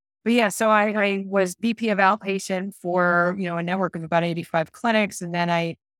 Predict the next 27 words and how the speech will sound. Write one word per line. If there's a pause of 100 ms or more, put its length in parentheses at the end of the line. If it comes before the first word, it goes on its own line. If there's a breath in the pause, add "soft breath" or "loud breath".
(120)
ended
up
with
a
national
role (280)
in
my
national
company.
And
I, (200)
uh,
stayed
at
that
V
P
level,
but
I
helped
to, (400)
um,
oversee
a
hundred